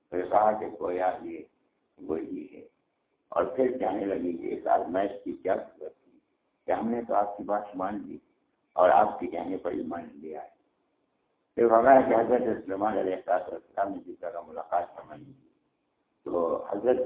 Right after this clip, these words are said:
سلیمان السلام اس جگہ تشریف فرما ہو گئے۔ درمیان میں حضرت نے ایک تالاب بنوایا تھا اور اس تالاب کے اوپر جو ہے وہ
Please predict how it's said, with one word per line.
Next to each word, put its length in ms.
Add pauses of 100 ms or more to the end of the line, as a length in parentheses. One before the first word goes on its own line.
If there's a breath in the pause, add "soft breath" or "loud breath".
(400)
سلیمان 320
السلام 320
اس 120
جگہ 180
تشریف 420
فرما 240
ہو 220
گئے۔ 220 (480)
درمیان 640
میں 100
حضرت 400
نے 80
ایک 120 (120)
تالاب 360 (140)
بنوایا 380 (120)
تھا 120 (760)
اور 180
اس 200
تالاب 440
کے 80
اوپر 240
جو 220
ہے 100
وہ 180